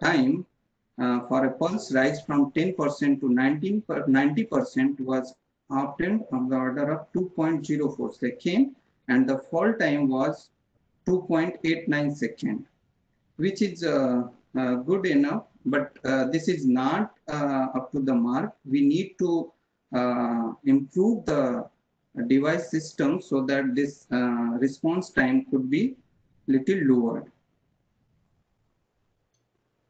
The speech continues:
And this, uh, shows the, uh, photodetector, uh, response mechanism. The figure B showing the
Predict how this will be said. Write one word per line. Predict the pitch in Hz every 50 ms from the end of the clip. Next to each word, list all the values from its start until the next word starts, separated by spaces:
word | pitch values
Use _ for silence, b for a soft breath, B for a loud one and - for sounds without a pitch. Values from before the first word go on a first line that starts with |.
| _ _ -
And | 135 139 147 143 147
this, | 175 208 - - - - - -
uh, | 143 143 139
shows | 139 - - 196 220 247 269 262 -
the, | - 190 180 175 165 160 143 - - - - _ _ -
uh, | - 135 131 127 123 123 120 113 - - _ _ _ _ _ _ _ -
photodetector, | 151 147 151 185 165 160 151 147 160 - - - 160 160 156 151 - 135
uh, | 127 117
response | 131 131 - - - 143 151 151 151 -
mechanism. | 139 131 127 127 - 156 165 196 226 233 190 185 170 165 214 269 262 - _ _ _ _ _ _ _ _ _ _ _ _ _ _ _ _ _ _ _ _ _ _ -
The | 131 127 123 123 123 123 117 117 117 - - _ _ _
figure | - 147 147 170 156 156
B | 170 214 262 262
showing | - - 175 151 147 147 151 147 139
the | 143 147 143 139 135 127 123 117 - - -